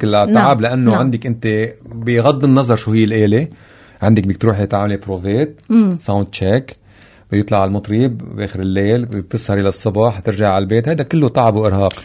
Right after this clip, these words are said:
Speaker 2: قديش كعازف طبلة هالموضوع مؤذي لليدين؟
Speaker 1: آه، مؤذي لليدين. أنا بالنسبة إلي، آه، عادي، لأنه بفتكر أنا يعني، آه، أن-، أنا من النوع اللي معروف إنه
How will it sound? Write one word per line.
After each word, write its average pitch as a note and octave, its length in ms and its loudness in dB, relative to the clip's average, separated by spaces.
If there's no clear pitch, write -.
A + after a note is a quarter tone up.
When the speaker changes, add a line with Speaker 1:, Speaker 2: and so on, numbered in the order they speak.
Speaker 2:
قديش C#4+ 300 2
كعازف G#3 520 0
طبلة F#3 800 0
هالموضوع F#3 800 2
مؤذي G#3+ 420 0
لليدين؟ F3 800 -2
Speaker 1:
آه، A2 600 4
مؤذي A#2+ 300 0
لليدين. A2 500 0
أنا C#3+ 220 0
بالنسبة C3 440 0
إلي، D3 760 0
آه، C3+ 800 0
عادي، A#2 500 4
لأنه C3 800 -2
بفتكر C3 680 -6
أنا B2 220 0
يعني، A#2+ 480 -2
آه، A#2 580 -6
أن-، C3 120 -4
أنا D3+ 200 0
من C3 100 0
النوع C3 420 2
اللي A2 400 -2
معروف A#2 460 -2
إنه A2+ 280 -2